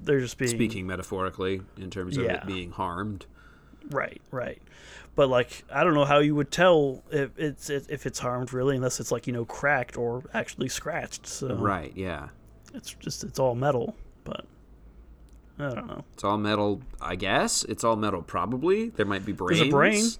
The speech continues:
Speaker 2: Brain,
Speaker 1: There's two brains.
Speaker 2: two brains, one brain. A, <laughs> if, if, if you have two brains that are linked,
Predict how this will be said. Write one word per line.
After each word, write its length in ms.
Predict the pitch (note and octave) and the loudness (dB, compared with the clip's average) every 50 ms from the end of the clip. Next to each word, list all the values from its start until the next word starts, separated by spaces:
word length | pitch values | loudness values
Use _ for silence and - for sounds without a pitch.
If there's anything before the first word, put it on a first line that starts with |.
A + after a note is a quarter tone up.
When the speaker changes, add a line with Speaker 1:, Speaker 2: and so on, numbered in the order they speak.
| - - - - - | -12 -20 -20 -18 -10
Speaker 2:
Brain, 220 | - - G#2+ G#2+ | 0 2 4 4
Speaker 1:
There's 100 | A2 A#2+ | 6 4
two 80 | B2+ D3+ | 2 4
brains. 260 | C3 C#3+ D#3 F#3 G3 | 4 4 4 4 4
Speaker 2:
two 100 | - C#3 | 4 4
brains, 440 | C3+ E3 E3+ F3+ G3+ A3 A3+ G#3+ - A2 | 4 4 4 4 2 0 -2 -2 0 2
one 200 | G#2+ A2+ C3 C#3+ | 2 2 4 4
brain. 460 | D#3 E3 F3 F#3 G#3 A3 A3+ G#3+ G3+ - - - - - - - - - - - - - - - - - | 4 4 4 2 0 -2 -4 -6 -10 -14 -20 -20 -20 -20 -20 -20 -20 -20 -20 -20 -20 -20 -14 -8 0 4
A, 200 | G#2+ G#2+ G2+ G2+ - - - | 4 4 6 4 2 0 0
<laughs> 160 | - - - | -2 0 2
if, 200 | B2+ C3 C3 - - - | 2 2 2 2 2 4
if, 260 | E3 F3+ - - - - - | 4 4 4 0 -10 0 0
if 160 | E3+ E3 - | 0 2 2
you 140 | G#3 B3 A#3+ | 2 4 6
have 380 | A3 G#3 G3 F#3 E3 D3 C#3 - - - - - - - - - - - - - - - - - - - | 6 6 6 6 4 2 -2 -8 -16 -20 -20 -20 -20 -20 -20 -20 -20 -20 -20 -20 -20 -20 -20 -20 -20 -16
two 240 | - - - E3 D#3 | -4 2 6 6 6
brains 520 | C3+ B2 B2 B2 B2 A#2+ A#2 G#2+ F#2+ F#2+ | 8 8 6 6 6 4 2 2 0 0
that 120 | F#2 G2+ F#2 | 0 2 2
are 140 | F#2+ F#2 F#2 | 4 4 4
linked, 580 | G2 A2 A#2 G#2+ F#2+ F2 - - - - - | 4 4 4 4 2 0 -4 -8 -12 -12 -12